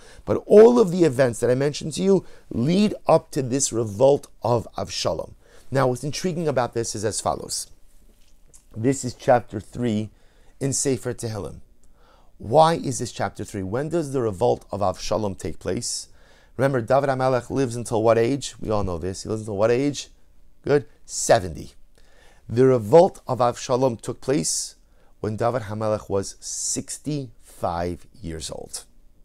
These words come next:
Sixty-five years old. So already, again, towards the end of his life, sixty-five years. Now, again, David HaMelech is still vital, he's still strong, he's still vibrant,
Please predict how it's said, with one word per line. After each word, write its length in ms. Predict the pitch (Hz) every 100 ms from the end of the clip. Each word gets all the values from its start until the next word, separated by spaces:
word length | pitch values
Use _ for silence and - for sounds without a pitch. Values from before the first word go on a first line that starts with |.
| _ _ _ _ _ -
Sixty-five 600 | - 160 - 165 147 135
years 180 | 127 110
old. 260 | 87 - -
So 180 | - 160
already, 280 | 151 156 139
again, 280 | 123 151 151 - - -
towards 300 | 123 135 127
the 80 | 131
end 120 | 147
of 80 | 156
his 120 | 147
life, 180 | 135 95
sixty-five 460 | - 135 156 147 131
years. 100 | 107
Now, 80 | 98
again, 220 | 127 104
David 200 | 107 117
HaMelech 200 | 110 -
is 60 |
still 180 | - 87
vital, 380 | 82 131 120 113
he's 120 | 90
still 180 | - -
strong, 380 | - - 127 101
he's 120 | 85
still 120 | 90
vibrant, 500 | 87 107 120 104 104